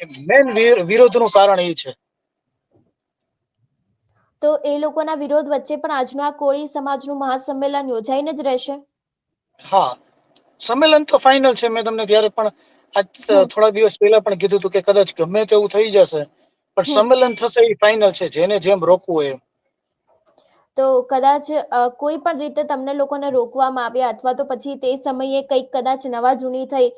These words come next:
Speaker 2: તો પણ આ મહાસંમેલન તો થઈને જ રહેવાનું છે.
Speaker 1: મહાસંમેલન પણ થશે. જો
Speaker 2: હમ.
Speaker 1: ન્યાય નહીં મળે તો એના પણ આજે એ સ્ટેજ ઉપર જાહેરાત કરવામાં આવશે કે આગળની રણનીતિ શું હશે.
Speaker 2: હમ.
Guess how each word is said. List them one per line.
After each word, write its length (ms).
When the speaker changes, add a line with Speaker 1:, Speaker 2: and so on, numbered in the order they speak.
Speaker 2:
તો 100
પણ 140
આ 80
મહાસંમેલન 800
તો 100
થઈને 340
જ 80
રહેવાનું 440
છે. 180
Speaker 1:
મહાસંમેલન 640
પણ 180
થશે. 380
જો 160
Speaker 2:
હમ. 60
Speaker 1:
ન્યાય 360
નહીં 200
મળે 280
તો 200
એના 240
પણ 200
આજે 420
એ 120
સ્ટેજ 380
ઉપર 220
જાહેરાત 380
કરવામાં 280
આવશે 300
કે 80
આગળની 580
રણનીતિ 460
શું 300
હશે. 240
Speaker 2:
હમ. 200